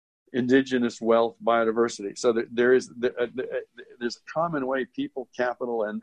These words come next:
and resources are being handled here that is a different way. It's not extractive. In both cases, it's not extractive. In both cases, it includes the community on the design.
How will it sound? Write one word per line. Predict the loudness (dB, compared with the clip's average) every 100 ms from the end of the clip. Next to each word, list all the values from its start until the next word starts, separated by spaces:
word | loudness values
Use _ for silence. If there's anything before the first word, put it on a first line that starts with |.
| -10
and | -8
resources | -4 -2 0 0 -2 -12
are | -6
being | -4 -6 -6
handled | -8 -4 -6 -6 _
here | -16 -16 -6
that | -6
is | -6 0 0
a |
different | 4 4 4 0 -6
way. | -8 -8 -10 _ _ _ _
It's | -2
not | 0 0
extractive. | -2 -4 -4 -6 -16 -20 _ _ _ _ _ -10
In | 2
both | 2 2
cases, | -2 -4 -8 -14
it's | -10 0
not | 2
extractive. | 2 0 -2 -2 -2 -4
In | 4
both | 6 6
cases, | 4 0 0 -4
it | -4
includes | -10 0 0 0
the | -8
community | -8 -2 -2 -2 -6 -8
on | -10 -12
the | -16
design. | -12 -8 -6 -6 -12